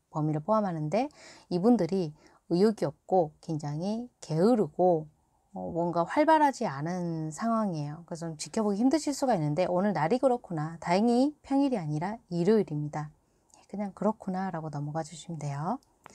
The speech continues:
이제 을목입니다. 을목 일간분들은, 어, 지금 보시면 오행은 같지만 음양이 다르죠. 겁재입니다. 겁재가 장생지에 앉은 날이 됩니다. 사지가 아니라 장생지가 돼요.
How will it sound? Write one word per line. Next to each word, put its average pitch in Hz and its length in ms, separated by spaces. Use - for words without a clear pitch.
이제 170 160
을목입니다. 185 880
을목 240 520
일간분들은, 175 1040
어, 165 180
지금 165 200
보시면 196 480
오행은 285 480
같지만 196 640
음양이 175 760
다르죠. 165 720
겁재입니다. 160 840
겁재가 165 440
장생지에 190 1000
앉은 156 320
날이 151 220
됩니다. 147 360
사지가 285 340
아니라 202 240
장생지가 175 560
돼요. 156 420